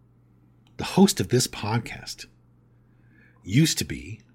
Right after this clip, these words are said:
A, funny, B, gorgeous,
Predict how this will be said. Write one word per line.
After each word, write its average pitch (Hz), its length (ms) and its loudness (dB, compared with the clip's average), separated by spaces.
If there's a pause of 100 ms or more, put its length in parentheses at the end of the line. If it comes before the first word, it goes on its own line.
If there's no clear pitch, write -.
(300)
A, 104 400 0 (100)
funny, 95 640 -6 (400)
B, 117 480 -2 (960)
gorgeous, - 720 0